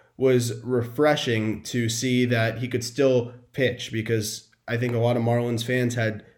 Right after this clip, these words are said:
P T S D from Tyler Kolek, who even after the Tommy John surgery,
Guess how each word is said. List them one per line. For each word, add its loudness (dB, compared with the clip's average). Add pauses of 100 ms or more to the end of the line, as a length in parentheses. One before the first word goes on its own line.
P 0
T 2
S 0
D 2
from 2
Tyler 0
Kolek, 2 (260)
who 4
even 2
after 0
the 0
Tommy 2
John 2
surgery, 2